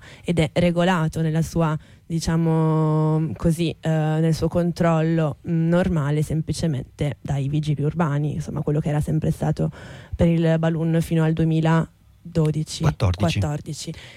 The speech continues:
Speaker 1: esatto. Ehm, <laughs> è interessante vedere come poi, cioè, queste,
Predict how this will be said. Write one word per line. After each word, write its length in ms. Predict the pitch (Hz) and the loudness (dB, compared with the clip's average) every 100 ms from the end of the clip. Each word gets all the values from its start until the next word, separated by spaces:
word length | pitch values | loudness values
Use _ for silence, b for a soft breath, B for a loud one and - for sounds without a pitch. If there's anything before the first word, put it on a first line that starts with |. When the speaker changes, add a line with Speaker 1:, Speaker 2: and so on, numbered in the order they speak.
| B | B
Speaker 1:
esatto. 440 | 175 156 147 165 - B B | -6 -6 -8 -10 -14 B B
Ehm, 920 | - 202 190 185 185 185 180 180 185 - | 2 4 4 2 0 -2 -2 -2 -4 -8
<laughs> 60 | - | -4
è 480 | 214 240 240 202 214 | 0 0 0 -2 0
interessante 560 | 202 196 226 196 190 | 0 0 0 -2 0
vedere 240 | 208 196 190 | 0 2 0
come 240 | 170 208 | 0 0
poi, 440 | - 170 180 190 - | 2 2 2 0 -2
cioè, 200 | 165 143 | -4 -2
queste, 840 | 180 170 - - 175 170 165 170 | -2 -2 -4 -2 0 2 0 -2